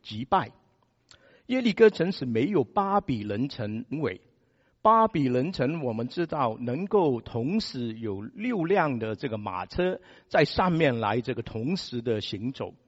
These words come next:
巴-，这个耶利哥城没有这么大，但耶利哥城是被这个考古学家发现有城墙的这个城，啊，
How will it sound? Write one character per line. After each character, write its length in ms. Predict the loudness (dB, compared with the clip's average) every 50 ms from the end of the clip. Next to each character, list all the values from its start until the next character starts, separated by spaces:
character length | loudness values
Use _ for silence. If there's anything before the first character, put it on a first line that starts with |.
| _ _ _ _ _ _ _ _ _ _ _
巴-， 180 | -2 -2 -2 -2 -6 -12 -20 _
这 140 | -6 -4 4
个 240 | 8 8 8 8 6 2 -8 -20 -8
耶 200 | -2 0 0 2
利 140 | 4 4 4
哥 200 | 4 4 4 4
城 300 | 4 2 -2 -4 -4 -4 -4
没 160 | -4 -4 -2
有 120 | -2 -4 -4
这 160 | -6 -8 -8
么 100 | -8 -8
大， 280 | -6 -4 -4 -4 -4 -6 -12 -20 _ _ _ _ _ _ _ _ _ _ _ _
但 260 | 4 4 4 4 0 4
耶 180 | 6 8 8
利 140 | 8 6 2
哥 200 | 2 2 2 2
城 400 | 2 0 -4 -4 -2 -2 -4 -4
是 340 | -6 -8 -8 -6 -6 -6 -8 -10 -16 -20 -20 _ _ _ _
被 280 | -2 0 0 0 -2 -4
这 160 | -4 -6 -6
个 240 | -4 -6 -6 -6 -8
考 280 | -8 -8 -6 -6 -6
古 220 | -6 -6 -8 -8 -8
学 260 | -8 -8 -10 -10 -10
家 360 | -6 -2 0 0 2 0 -2 -6 _ _ _ _ _
发 260 | _ -2 -2 0 0 0
现 320 | 0 0 0 0 0 -2
有 240 | -2 -4 -4 -4 -8
城 400 | -10 -10 -8 -6 -6 -4 -4 -6
墙 380 | -6 -6 -8 -8 -6 -6 -4
的 160 | -4 -4 -4 -4
这 160 | -6 -8 -8
个 100 | -8 -10
城， 400 | -10 -10 -10 -8 -6 -6 -8 -8 -8 _ _ _ _ -10
啊， 200 | -8 -8 -8